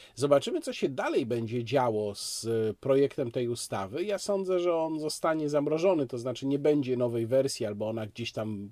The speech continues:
wyląduje na długo w komisji, no bo po takim de facto zwycięstwie ci posłowie mogliby jeszcze chętniej głosować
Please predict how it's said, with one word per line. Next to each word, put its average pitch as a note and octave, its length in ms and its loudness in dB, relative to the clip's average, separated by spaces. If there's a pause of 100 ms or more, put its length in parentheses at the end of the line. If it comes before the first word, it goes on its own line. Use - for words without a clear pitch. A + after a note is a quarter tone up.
(140)
wyląduje C3 640 0
na C3 120 0
długo B2 440 -4 (640)
w B2 920 2 (100)
komisji, D3+ 760 2 (440)
no D3 200 6
bo D3+ 480 6 (160)
po D3+ 260 8
takim E3 420 -2 (180)
de C3 220 2
facto A#3 440 2
zwycięstwie C#3+ 840 0
ci G#3 120 -12
posłowie G#3+ 720 2
mogliby A3+ 520 -2 (320)
jeszcze A#3 460 0
chętniej C3 600 0
głosować C#3+ 640 0